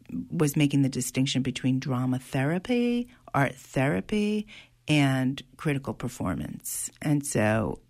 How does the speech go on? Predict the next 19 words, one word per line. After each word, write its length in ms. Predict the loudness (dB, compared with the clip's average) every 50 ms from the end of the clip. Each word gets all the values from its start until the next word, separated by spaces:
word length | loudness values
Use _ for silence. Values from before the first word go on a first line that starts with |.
| _ _
fine, 500 | -8 0 2 4 4 4 2 2 0 0 -2
everybody 400 | -2 0 0 0 0 0 -2 -2
can 140 | -2 -2
participate 720 | -2 -4 -4 -4 -6 -6 -6 -6 -4 -4 -2 -2 -2 -4 -2
in 180 | -2 -2 -2
a 60 | -2 -2
theater 280 | 0 0 0 0 0
class 440 | -2 -2 -2 0 0 0 -2 -2 -4
and 100 | -4 -4
have 180 | -4 -6 -10 -4
fun, 480 | 0 2 2 2 2 0 0 -2 -4 -6 -10 -18 -20 -20 _ _
but 100 | 0 0
I 80 | 0 2
wouldn't 240 | 2 0 -2 0
necessarily 680 | 0 0 0 0 -2 -8 -6 -2 -2 0 0 0 -2 -2
put 220 | -2 -4 -4 -2
that 160 | -2 -4 -4
on 180 | -4 -6 -6 -6
stage 800 | -8 -4 -2 -2 -2 -2 -6 -10 -12 -14 -12 -10 -8 -8 -10